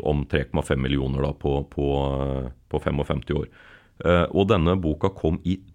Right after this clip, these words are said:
to hundre opplag. Jeg har ingen tro på at dette handlet om at folk var unormalt glad i salmer. Dette var en, en del av den norske, eh,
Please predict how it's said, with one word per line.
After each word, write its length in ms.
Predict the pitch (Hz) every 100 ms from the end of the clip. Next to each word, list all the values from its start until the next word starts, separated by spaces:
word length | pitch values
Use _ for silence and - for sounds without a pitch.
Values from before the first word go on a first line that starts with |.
| -
to 300 | - 87 90
hundre 400 | 101 67 - -
opplag. 320 | - - - - _ _ _ -
Jeg 400 | 92 92 107 110
har 240 | 98 98 -
ingen 320 | 123 76 90
tro 160 | 80 73
på 160 | - 82
at 140 | 87
dette 160 | 85 85
handlet 420 | 87 65 69 -
om 300 | - 67 71 - _ _ _ _ -
at 340 | - - - - - -
folk 480 | - 80 80 - - - - _ _ _ -
var 320 | 73 73 82 85 _ _ _ _ _ _ _ -
unormalt 640 | 107 76 76 73 76 76 -
glad 220 | 78 73
i 80 | 87
salmer. 320 | 76 - - _ _ _ _ -
Dette 220 | 95 110
var 400 | 85 78 80 87
en, 160 | 90 87
en 240 | 76 90
del 240 | 76 71 76
av 140 | 76
den 160 | 82 90
norske, 320 | - - 73
eh, 1800 | 73 76 73 73 76 80 80 78 - - 98 - 95 - - 67 67 71